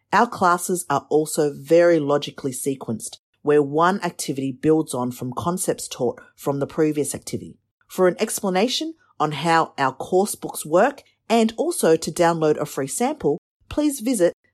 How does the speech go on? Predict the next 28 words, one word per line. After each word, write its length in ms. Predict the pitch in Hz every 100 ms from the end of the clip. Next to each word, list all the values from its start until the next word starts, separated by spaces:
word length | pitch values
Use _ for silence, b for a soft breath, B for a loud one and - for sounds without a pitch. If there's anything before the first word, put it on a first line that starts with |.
| _
w 300 | 196 196 208
w 300 | 180 156 160
w 320 | 170 254 269 277 _ -
dot 220 | 151 -
spectrum 440 | - 175 170 151
tuition 340 | 135 151 139 143
dot 200 | 139 -
com 320 | 247 254 269 _ _
forward 400 | - 233 226 220
slash 380 | - 160 - - -
our 420 | 180 185 185 185 _ -
dash 420 | 139 151 - - _
course 480 | - 147 147 147 - _ -
dash 380 | 131 127 - - _ -
books. 380 | - - - - _ _ _ _ _
A 80 | 147
link 320 | 156 247 - -
will 140 | 160 147
be 140 | 143
included 540 | 139 - 165 165 165 -
in 140 | 147
the 60 | 139
show 220 | - 123
notes. 480 | 117 101 - - - _ _ _ _ _
As 180 | 262 254
you 80 | 196
can 140 | 180
see, 460 | 170 262 226 233